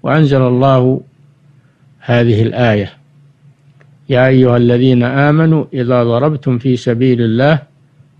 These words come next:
فتبينوا"، ونؤجل الكلام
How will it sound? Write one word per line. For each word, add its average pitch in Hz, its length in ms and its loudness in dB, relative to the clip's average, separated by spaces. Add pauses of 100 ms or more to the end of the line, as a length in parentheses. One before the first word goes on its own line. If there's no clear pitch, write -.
فتبينوا"، 123 760 0 (880)
ونؤجل 131 600 0
الكلام 127 600 0